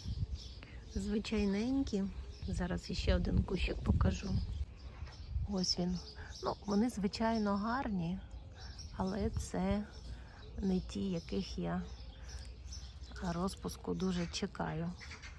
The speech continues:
Вони ще тільки з бутонами. Не люблю слово «на бутонах». Вони з бутончиками. Ось такі вже ягідки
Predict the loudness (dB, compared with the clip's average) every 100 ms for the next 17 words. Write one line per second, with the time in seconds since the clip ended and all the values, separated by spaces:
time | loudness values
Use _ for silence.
0 | -14 -14 -12 -10 -10 -12 -14 -14 -14 -12
1 | -8 -2 2 2 0 -2 -4 -4 -2 0
2 | 0 0 -2 -2 -2 0 2 2 0 0
3 | -2 -8 -16 -16 -14 -14 -14 -12 -12 -10
4 | -10 -10 -4 2 2 2 2 0 0 -2
5 | 0 2 2 2 0 0 0 0 -2 -2
6 | -6 -6 -10 -14 -12 -14 -14 -16 -14 -12
7 | -10 -12 -12 -14 -14 -16 -14 -14 -14 -6
8 | 0 4 4 2 0 -2 0 2 2 0
9 | -4 -4 -4 -2 -4 -6 -10 -8 -8 -10
10 | -10 -12 -12 -12 -14 -14 -14 -14 -14 -14
11 | -14 -14 -12 -10 -10 -10 -10 -4 -2 -2
12 | -2 -2 2 2 2 2 4 4 4 -2
13 | -4 -2